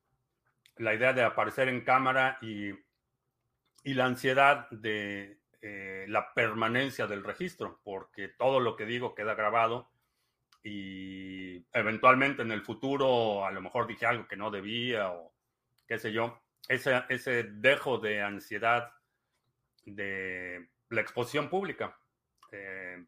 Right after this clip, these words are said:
no tanto por la, el pa-, la parte del conocimiento, sino por la parte de la permanencia, eh, o la,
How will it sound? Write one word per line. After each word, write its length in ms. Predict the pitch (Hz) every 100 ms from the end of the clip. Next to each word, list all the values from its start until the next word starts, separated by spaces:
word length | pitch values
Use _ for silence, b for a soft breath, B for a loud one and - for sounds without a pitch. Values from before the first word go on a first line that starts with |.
| -
no 240 | 117 135
tanto 400 | - 151 151 151
por 260 | 127 113 101
la, 500 | 104 104 101 98 - _ _ _
el 160 | 110 101
pa-, 200 | 107 101
la 120 | 107 104
parte 220 | 123 131
del 140 | 117
conocimiento, 880 | 113 104 104 113 120 120 120 147 _ _ _ _ _ _
sino 420 | - 104 104 101
por 160 | 107 104
la 140 | 101
parte 420 | 113 113 - 123
de 140 | 107 101
la 360 | 95 92 - _ -
permanencia, 1080 | 113 110 110 107 113 127 131 123 110 98 - _ _ _ _ - _
eh, 640 | 104 98 92 92 90 90 -
o 100 | -
la, 440 | 101 98 95 92